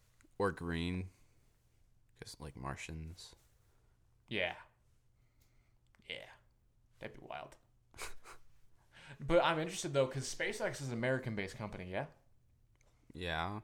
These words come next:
Speaker 1: because,
Speaker 2: So,
Speaker 1: yeah, there's a lot that
Speaker 2: would it
Speaker 1: goes into
Speaker 2: be,
Speaker 1: that.
Speaker 2: would,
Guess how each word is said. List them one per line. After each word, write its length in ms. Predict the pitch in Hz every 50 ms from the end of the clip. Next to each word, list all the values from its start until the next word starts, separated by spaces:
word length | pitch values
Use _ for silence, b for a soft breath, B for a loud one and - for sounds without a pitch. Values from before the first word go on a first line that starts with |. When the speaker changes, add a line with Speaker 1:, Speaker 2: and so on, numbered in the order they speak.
| - -
Speaker 1:
because, 500 | 87 85 - 85 82 82 - - - - - - -
Speaker 2:
So, 440 | - - - - 143 135 127 123 120 117
Speaker 1:
yeah, 80 | 113 110
there's 140 | 110 - 87
a 40 |
lot 220 | 82 82 85 85 -
that 60 | 123
Speaker 2:
would 160 | 123 131 131
it 120 | 131 131 -
Speaker 1:
goes 100 | 80 80
into 100 | - -
Speaker 2:
be, 520 | 117 117 117 120 120 120 117 117 120 123
Speaker 1:
that. 40 | - 131
Speaker 2:
would, 420 | 127 127 123 107 110 120 123 123